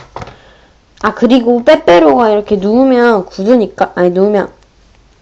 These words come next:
누우면 바닥에 다 묻고 이렇게 마르면 종이 안 떼지거든요. 그러니까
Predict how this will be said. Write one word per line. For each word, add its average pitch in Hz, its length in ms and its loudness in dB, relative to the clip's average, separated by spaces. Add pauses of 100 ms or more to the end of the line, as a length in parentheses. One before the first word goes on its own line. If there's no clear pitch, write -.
(760)
누우면 220 600 0
바닥에 196 340 0
다 185 140 -4
묻고 254 720 0
이렇게 196 320 -2
마르면 175 500 -4
종이 190 300 -2
안 165 220 -4
떼지거든요. 175 720 -4 (360)
그러니까 202 460 -2